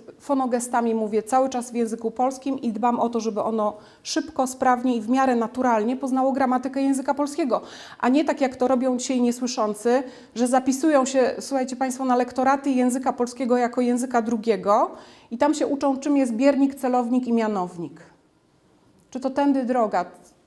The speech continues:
W ogóle nie widzę żadnych możliwości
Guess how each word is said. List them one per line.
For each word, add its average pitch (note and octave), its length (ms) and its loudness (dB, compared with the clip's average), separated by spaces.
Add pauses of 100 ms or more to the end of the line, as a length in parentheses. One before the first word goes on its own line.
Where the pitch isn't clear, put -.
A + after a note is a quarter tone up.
(240)
W A3 160 -4
ogóle C#4+ 260 2
nie C4+ 160 4
widzę B3 260 2
żadnych C4+ 520 0
możliwości A#3+ 880 0